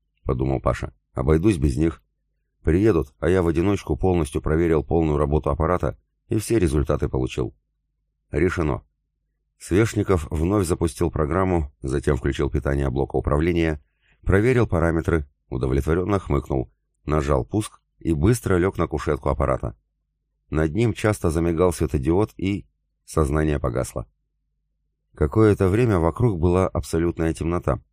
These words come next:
Затем начали мерцать огоньки, становясь ярче и ярче. Потом огни начали закручиваться в спираль,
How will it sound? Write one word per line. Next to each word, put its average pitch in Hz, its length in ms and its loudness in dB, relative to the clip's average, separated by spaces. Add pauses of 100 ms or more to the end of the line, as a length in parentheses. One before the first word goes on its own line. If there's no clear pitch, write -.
(420)
Затем 67 420 -2
начали 69 320 -4
мерцать 69 360 -2
огоньки, 67 500 -4
становясь 69 520 -2
ярче 76 380 -4
и 69 100 -2
ярче. - 380 -8 (640)
Потом 113 400 -2
огни 87 320 0
начали 92 400 0
закручиваться 85 680 -2
в 80 60 -4
спираль, 71 480 -2